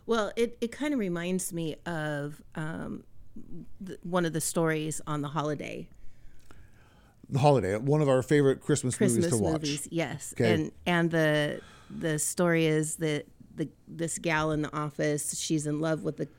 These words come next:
Speaker 1: with the guy
Speaker 2: Yeah.
Speaker 1: that works in the office.
Speaker 2: Yeah.
Speaker 1: And the guy just leads her on and leads her
Speaker 2: For
Speaker 1: on, even
Speaker 2: years.
Speaker 1: for years, even though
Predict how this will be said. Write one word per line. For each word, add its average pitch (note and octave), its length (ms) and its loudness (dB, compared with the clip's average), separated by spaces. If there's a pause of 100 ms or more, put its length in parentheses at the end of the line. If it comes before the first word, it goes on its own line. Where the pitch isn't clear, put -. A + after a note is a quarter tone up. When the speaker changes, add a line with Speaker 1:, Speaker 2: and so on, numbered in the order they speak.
(100)
Speaker 1:
with - 160 -2
the D#3 80 0
guy E3+ 260 6
Speaker 2:
Yeah. B2+ 60 6
Speaker 1:
that G#2+ 120 2
works D#3+ 300 0
in D#3+ 100 0
the D3+ 140 -2
office. D3 520 -2
Speaker 2:
Yeah. F#2+ 220 0 (640)
Speaker 1:
And D3+ 480 0 (340)
the F#3 120 2
guy F#3 300 6
just E3 600 -2 (480)
leads G3+ 360 4
her F3+ 120 2
on F3+ 340 2
and D#3 140 10
leads F#3 300 2
her F3+ 80 2
Speaker 2:
For E3+ 40 2
Speaker 1:
on, E3 280 2
even G#3 320 6
Speaker 2:
years. D#3+ 120 -6
Speaker 1:
for G3 100 2
years, F#3 460 2
even G#3+ 300 2
though E3+ 460 2